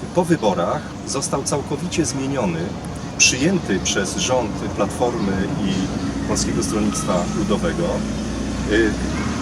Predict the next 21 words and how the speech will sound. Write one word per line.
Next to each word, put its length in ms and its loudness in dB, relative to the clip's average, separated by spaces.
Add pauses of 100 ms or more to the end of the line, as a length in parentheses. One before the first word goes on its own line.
(100)
Krajowy 420 6
Program 480 4 (160)
Budowy 300 2
Dróg 200 2 (120)
Krajowych 400 2 (200)
i 40 4
Autostrad. 540 4
Został 240 6
on 80 8
zmieniony. 460 6
Co 100 2
to 100 4
znaczy? 360 2
To 40 0
znaczy, 260 2
że 140 2 (400)
wyleciały 640 6 (200)
z 140 0
niego 380 2 (120)
duże 240 6
inwestycje 680 0